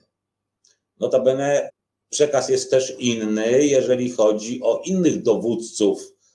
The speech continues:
ukraińskich, tak? Tu, tutaj generał Załużny wydaje się być trochę osamotniony w swojej opinii, co nie znaczy, że opinia, którą on,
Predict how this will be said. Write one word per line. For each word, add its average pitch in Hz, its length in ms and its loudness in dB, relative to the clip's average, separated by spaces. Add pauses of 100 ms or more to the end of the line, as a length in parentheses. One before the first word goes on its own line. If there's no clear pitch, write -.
(280)
ukraińskich, 104 1080 -2
tak? 101 480 0 (480)
Tu, 117 380 0 (480)
tutaj 127 600 0
generał 120 480 2
Załużny 110 520 2
wydaje 110 380 2
się 113 140 -4
być 113 320 -10
trochę 113 380 0
osamotniony 107 720 -4
w 90 80 -10
swojej 82 500 0
opinii, 78 680 -6 (880)
co 127 120 -2
nie 110 100 2
znaczy, 107 260 0
że 101 80 2
opinia, 104 960 -2
którą 104 360 0
on, 92 320 -4